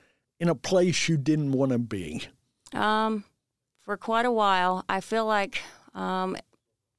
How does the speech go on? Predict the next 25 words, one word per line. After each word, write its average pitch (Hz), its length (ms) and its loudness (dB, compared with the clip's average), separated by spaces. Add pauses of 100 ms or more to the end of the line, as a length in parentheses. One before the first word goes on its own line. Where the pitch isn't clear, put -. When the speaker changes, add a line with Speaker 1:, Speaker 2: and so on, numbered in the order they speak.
(640)
Speaker 2:
I 190 100 -4
didn't, 220 580 -2 (960)
it 226 60 -2
just 262 180 0
got 175 180 2
worse. 175 340 0
So 185 240 2
twenty-five 254 480 0
years, 185 380 -2
you 175 60 0
know 175 80 0
what 180 60 2
I 180 40 0
mean? 185 220 0
Like, 165 180 0
it 160 140 0
only 190 240 0
got 180 280 0
worse. 160 540 -2
So 165 540 -2 (160)
the 180 100 -6
further 190 600 0
I 175 120 0
ran 180 380 0
from 175 340 0